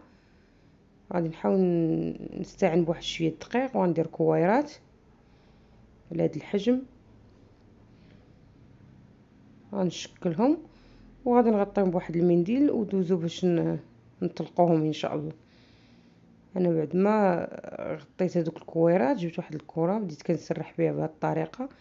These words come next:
نحاولوا نسرحوها بشكل طولي، نزيد واحد شويه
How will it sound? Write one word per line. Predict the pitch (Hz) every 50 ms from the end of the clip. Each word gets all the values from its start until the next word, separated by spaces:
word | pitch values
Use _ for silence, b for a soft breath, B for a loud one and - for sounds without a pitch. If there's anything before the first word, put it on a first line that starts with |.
| b b b b b b b b b b -
نحاولوا | - - - 220 220 220 208 202
نسرحوها | 190 185 190 - 165 160 - - 175 170 165
بشكل | 160 143 151 - - - - - 165
طولي، | - - - 165 165 185 214 262 320 311
نزيد | 262 208 180 160 160 170
واحد | 165 165 170
شويه | - - - 165 165 160